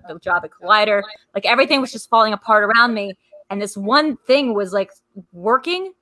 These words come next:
which is that people really liked me being this version of myself. Like, my entire life, it's been like, "You're too loud, you're too weird, you're, like, you're, you're too much, you're too much of a person." Like, I'd audition for school plays and they're like, "Rein it in, kid."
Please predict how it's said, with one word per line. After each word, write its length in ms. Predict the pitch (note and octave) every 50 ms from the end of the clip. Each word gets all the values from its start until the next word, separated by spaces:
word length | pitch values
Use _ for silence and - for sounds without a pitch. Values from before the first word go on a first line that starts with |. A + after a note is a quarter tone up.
| _ _ _
which 140 | - A#3 A3
is 100 | A#3+ A3+
that 160 | B3+ A3 -
people 360 | - - D#4+ D#4 D#4 D#4+ D4 A#3
really 280 | C4 C4+ C4 C#4 C4+
liked 280 | A3+ A#3+ C4+ D4 C#4 B3+
me 420 | A3 A#3 A3+ A3 G#3 G#3+ A3 - _ _ _ _ _ _ _
being 280 | - B3 B3+ B3+ C4+ C4
this 180 | A#3 A3+ A3 -
version 360 | F#3+ A#3+ C4+ F4 D4+ C4+ C4
of 80 | B3
myself. 400 | A#3 G#3+ G3+ G3+ - A3+ G3+ G3
Like, 120 | - A3 A3+
my 100 | B3 C#4
entire 300 | D4 - B3 C#4 C4+ C4
life, 200 | C4 B3+ A#3 A3+ -
it's 160 | F#3+ - -
been 160 | - G#3 G3+
like, 180 | G3 G3 - -
"You're 100 | F3+ -
too 300 | - - - F#3+ F#3+ F#3+
loud, 460 | G#3+ A#3+ A#3+ A3+ G#3 G3+ F#3 F#3 F#3
you're 100 | G#3 E3+
too 280 | - - - A#3+ A#3+ A#3
weird, 580 | A#3 C4 C#4+ A#3+ A3 A3 G3+ F#3 F#3+ F#3 E3+
you're, 200 | E3+ F#3 F3+ F#3
like, 260 | F3+ F#3 F3+ F#3 - _
you're, 200 | G3+ F#3 F3+ G3 A3
you're 160 | - G#3+ G3
too 260 | G3 - - - C4+ B3+
much, 520 | B3+ B3+ B3+ A3 D3 - - - - -
you're 120 | F#3 F3+ - _
too 160 | - - C#4 C4
much 560 | B3+ A#3+ A3 F#3+ D3 - - - - - - _ _ _ _ _ _ _ _ _ _ _
of 100 | - F#3+
a 60 | F#3+ F#3+
person." 300 | - G#3+ G3+ G3 - F3+
Like, 140 | F3+ G3 A#3
I'd 100 | A#3+ A#3+
audition 420 | B3 B3+ G#3+ C4 C#4 - C#4 B3
for 60 | A#3 B3+
school 220 | - - C4+ B3+
plays 320 | - B3 C4+ B3+ A#3 - G#3+
and 100 | G#3 G#3+
they're 120 | G#3 G3+
like, 160 | G#3 G#3 G#3 -
"Rein 400 | G#3+ A3+ A3 A#3+ C#4 C4 C4 C4
it 80 | B3 A#3+
in, 160 | A3+ A3 G#3+
kid." 300 | - G#3 G3 G3+ G#3